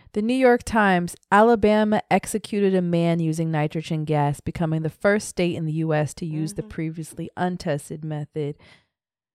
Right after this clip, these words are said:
Speaker 2: Mm-hmm.
Speaker 1: All
Speaker 2: Yeah, he
Speaker 1: right,
Speaker 2: had his
Speaker 1: Kenneth
Speaker 2: last
Speaker 1: Smith,
Speaker 2: meal.
Speaker 1: your life is gone, and we are all here to, um,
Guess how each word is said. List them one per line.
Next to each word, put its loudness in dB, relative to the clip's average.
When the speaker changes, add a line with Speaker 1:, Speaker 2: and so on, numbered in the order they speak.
Speaker 2:
Mm-hmm. -20
Speaker 1:
All -2
Speaker 2:
Yeah, 0
he 0
Speaker 1:
right, 2
Speaker 2:
had -2
his -8
Speaker 1:
Kenneth 0
Speaker 2:
last -6
Speaker 1:
Smith, -2
Speaker 2:
meal. -2
Speaker 1:
your 2
life 2
is -4
gone, 0
and -4
we 0
are 2
all 4
here -2
to, -6
um, -2